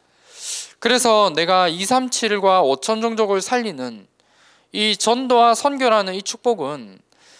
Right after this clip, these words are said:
하나님이 그냥 내게 단순히 말씀으로 주신 게 아니라 구원받은 내가 이 축복을 누리도록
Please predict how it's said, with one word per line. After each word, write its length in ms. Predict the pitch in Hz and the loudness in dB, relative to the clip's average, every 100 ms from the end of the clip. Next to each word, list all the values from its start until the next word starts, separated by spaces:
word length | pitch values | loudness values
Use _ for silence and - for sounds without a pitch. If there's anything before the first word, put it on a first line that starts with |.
| _ _ | _ _
하나님이 520 | - 254 247 220 202 | -2 2 2 2 -2
그냥 360 | 202 247 269 247 | -2 0 0 0
내게 320 | 170 156 175 | 0 0 -2
단순히 640 | 170 123 123 170 170 165 131 | -2 -8 -8 -8 -6 -6 -6
말씀으로 540 | 120 120 - 233 220 | -4 -2 -2 -2 -2
주신 280 | 175 160 220 | -2 -6 -6
게 80 | 190 | -4
아니라 560 | 110 104 117 151 104 - _ _ _ _ _ _ _ | -6 -6 -6 -6 -6 -14 _ _ _ _ _ _ _
구원받은 640 | - 196 247 262 254 226 180 | -4 2 4 4 4 2 0
내가 280 | 165 165 165 | 0 2 2
이 120 | 214 | 0
축복을 500 | - - 254 214 196 | -4 -2 0 2 2
누리도록 800 | 196 247 190 147 143 240 - | 0 -2 0 2 2 0 -6